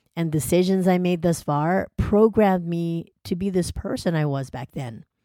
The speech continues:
And don't get me wrong, I was happy. I mean, I was living a great life and having a great time. But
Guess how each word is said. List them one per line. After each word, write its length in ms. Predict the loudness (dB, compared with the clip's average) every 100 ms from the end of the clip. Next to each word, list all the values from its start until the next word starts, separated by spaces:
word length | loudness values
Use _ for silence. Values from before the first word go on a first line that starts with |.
| _ _ _ _
And 140 | -2 0
don't 140 | 0
get 120 | 0
me 120 | 2
wrong, 240 | 2 2 0
I 120 | -2
was 160 | 0 -2
happy. 560 | -2 -4 -2 -4 -6 -8
I 80 | -4
mean, 160 | -2 -2
I 160 | 0
was 320 | 2 4 2 2
living 520 | 2 2 -2 -4 -8 _ _ _ _ _ _ _
a 100 | -4
great 380 | -2 4 4 4
life 340 | 2 4 2 2
and 160 | -6 -4
having 440 | -2 -2 -2 -4 -10 -8
a 80 |
great 300 | 0 0 0
time. 400 | -2 -4 -4 -8 -18 _ _ _ _ _ _ _ _
But 300 | 2 2